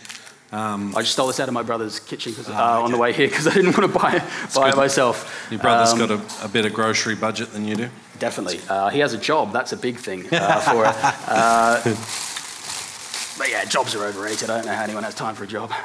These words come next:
Speaker 2: Um,
Speaker 1: You just have a YouTube channel.
Speaker 2: Yeah. Anyway, we can talk about that later.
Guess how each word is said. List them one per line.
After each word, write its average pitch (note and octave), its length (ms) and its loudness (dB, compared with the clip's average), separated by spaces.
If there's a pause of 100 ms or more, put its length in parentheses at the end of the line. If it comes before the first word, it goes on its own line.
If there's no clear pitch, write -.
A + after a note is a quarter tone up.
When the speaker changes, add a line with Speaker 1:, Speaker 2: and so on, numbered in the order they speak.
(140)
Speaker 2:
Um, A2+ 380 -4 (300)
Speaker 1:
You G2+ 60 -10
just A#2 180 -4
have A2+ 140 -2
a - 20 -2
YouTube A#2+ 400 0
channel. G2 240 -4 (960)
Speaker 2:
Yeah. - 220 -12 (600)
Anyway, G2 280 -8
we A#2 60 -6
can B2+ 140 -10
talk - 180 0
about - 300 0
that A#3 220 2
later. D3+ 880 0